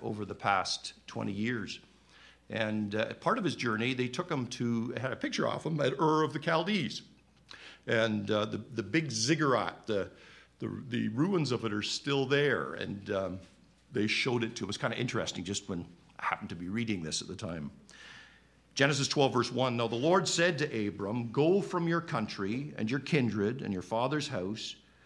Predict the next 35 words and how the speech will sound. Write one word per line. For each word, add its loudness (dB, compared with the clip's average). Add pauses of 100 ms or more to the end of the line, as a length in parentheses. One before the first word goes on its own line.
(280)
to -10
the -4
land 4
that 6
I 6
will 2
show 2
you, -2 (840)
and -2
I 2
will 4
make 2
you 2
a 4
great 0
nation, 0 (160)
and -6
I 0
will 2
bless 2
you, -6
and -4
I 0
will 2
make 4
your 4
name 4
great 2
so 0
that 0
you 0
will 2
be -2
a 0
blessing. -4